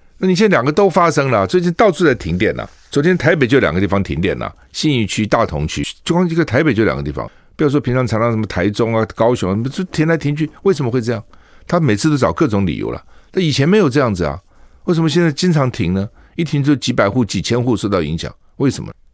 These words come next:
就是你捉，捉襟见肘了嘛，你电就是不够了嘛，你听，还偏偏要跟我讲够。每次那个备载电，你看昨天只到五趴，哎，最 critical、最用电最厉害的时候，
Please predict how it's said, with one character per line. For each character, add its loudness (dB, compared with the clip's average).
就 -2
是 -2
你 0
捉， 2
捉 0
襟 -2
见 0
肘 -6
了 -18
嘛， -20
你 -4
电 0
就 0
是 -4
不 -4
够 0
了 -20
嘛， -20
你 -2
听， -4
还 2
偏 2
偏 4
要 4
跟 0
我 2
讲 -2
够。 -2
每 2
次 -2
那 2
个 4
备 2
载 0
电， 2
你 0
看 2
昨 0
天 0
只 -2
到 2
五 0
趴， 0
哎， -6
最 2
critical、 0
最 2
用 2
电 2
最 2
厉 4
害 2
的 2
时 0
候， 0